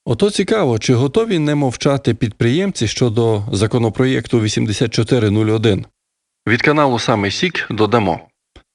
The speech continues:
Якраз ото щойно Комітет Верховної Ради з питань фінансів, податкової та митної політики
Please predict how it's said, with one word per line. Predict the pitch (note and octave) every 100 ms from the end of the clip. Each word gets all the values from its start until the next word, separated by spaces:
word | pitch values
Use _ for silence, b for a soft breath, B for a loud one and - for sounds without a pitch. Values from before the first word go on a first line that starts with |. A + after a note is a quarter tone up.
| _ _ - -
Якраз | A2 A2 C#3 -
ото | C3
щойно | A#2 - F#3 F#3+
Комітет | C#3 C3 A#2 C3 A#2
Верховної | A#2 - A#2+ G#2+
Ради | A2 A2 G2
з | -
питань | G#2+ A#2 F#2
фінансів, | F#2 F#2+ G#2 D#3+ F3+ F3+ C#3+ -
податкової | A2+ G#2+ - A#2+ G2+ G2
та | G#2+
митної | G2+ F#2+ F#2+
політики | E2+ B2+ F#3 F3 -